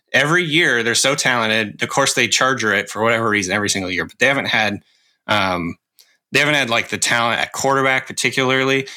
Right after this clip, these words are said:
Uh, I think that to me, like, Herbert is, is the X factor with the Chargers, and, and obviously we saw how good he was last year. If he could take his game to a new level,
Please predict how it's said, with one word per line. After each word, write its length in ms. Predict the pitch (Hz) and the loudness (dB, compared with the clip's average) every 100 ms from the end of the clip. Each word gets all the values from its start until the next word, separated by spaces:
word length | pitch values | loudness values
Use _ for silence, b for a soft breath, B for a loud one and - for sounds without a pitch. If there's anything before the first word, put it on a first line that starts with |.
| B - | B -2
Uh, 160 | 113 | 0
I 80 | 113 | 0
think 180 | 123 156 - | -2 -6 -2
that 180 | 175 175 | -2 0
to 80 | 202 | 0
me, 120 | 208 | 2
like, 160 | 143 | 0
Herbert 380 | - 160 135 117 | 0 -2 0 0
is, 460 | 104 104 98 - - - | 0 0 0 0 0 0
is 240 | 110 95 | 0 2
the 100 | 101 | 2
X 160 | 95 - | 2 0
factor 460 | 104 82 - 80 | 0 -2 -4 -12
with 160 | 80 73 | -8 -10
the 60 | - | -4
Chargers, 500 | - 85 - 69 - | 0 0 -2 -10 -12
and, 160 | 78 | -12
and 180 | 73 - - | -12 -10 -4
obviously 320 | 95 87 90 | -2 0 0
we 60 | |
saw 280 | 76 113 101 | 0 2 2
how 140 | 92 82 | 0 -4
good 220 | - 87 | -6 -8
he 60 | |
was 200 | 82 78 | -6 -2
last 320 | 98 113 104 - | 0 2 2 0
year. 140 | 104 | 0
If 360 | 92 _ _ - | -2 _ _ -4
he 60 | 151 | -2
could 120 | 127 | 0
take 160 | 123 | 0
his 120 | 117 98 | 0 0
game 220 | 101 101 | 0 0
to 140 | - | -2
a 40 | 95 | 0
new 240 | 98 101 | 0 0
level, 480 | 92 92 87 85 85 | 2 0 2 -2 -4